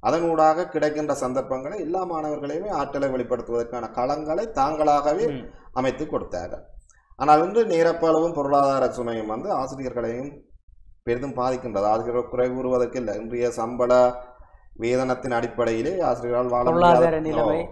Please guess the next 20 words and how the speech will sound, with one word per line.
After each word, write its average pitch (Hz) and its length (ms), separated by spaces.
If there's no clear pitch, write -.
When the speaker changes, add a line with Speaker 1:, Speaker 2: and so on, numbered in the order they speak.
Speaker 1:
ஓ, 123 60
சு-, 117 280
முடியாது. 135 400
Speaker 2:
ம். 156 40
Speaker 1:
ஏனென்றால், 151 460
ஒரு 117 180
பவுன் 135 440
இரண்டு 135 320
லட்சம், 143 500
சாதாரண 131 520
ஒரு 127 100
ஆசிரியர் 120 400
இருக்கிறான்னா 113 280
ஐம்பதனாயிரம். 123 640
நாளில் 147 300
ஒரு 143 300
பகுதியான 110 800
பணத்தை 123 340
தான் 175 180
பெற்றுக்கொள்வாங்க. 143 640